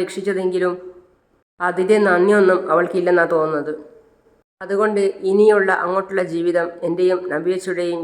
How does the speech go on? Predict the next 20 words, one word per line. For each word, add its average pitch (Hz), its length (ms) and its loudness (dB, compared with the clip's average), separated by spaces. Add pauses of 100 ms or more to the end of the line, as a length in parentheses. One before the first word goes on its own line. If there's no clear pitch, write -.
ജീവിതം 160 320 -2
കുറച്ച് 156 280 -6 (100)
പ്രശ്നത്തിലായിരിക്കും 147 720 -6 (100)
ഇനി 156 200 -6
അങ്ങോട്ട്. 135 280 -8 (640)
അതൊന്നും 170 400 0
സാരമില്ല, 147 480 -2 (200)
മോള് 165 280 0 (160)
മോളുടെ 170 340 0
കാര്യം 160 280 0
നോക്കി 156 260 -4 (100)
മുന്നോട്ട് 156 320 -4
പോ. 139 120 -6 (840)
നന്നായിട്ട് 196 600 0
പഠിക്കണം, 156 400 -2 (300)
പഠിച്ച് 180 300 -4
നല്ലൊരു 185 500 0
ജോലി 170 260 -2
സമ്പാദിക്കുക. 143 440 -6 (800)
എന്നിട്ട് 196 380 0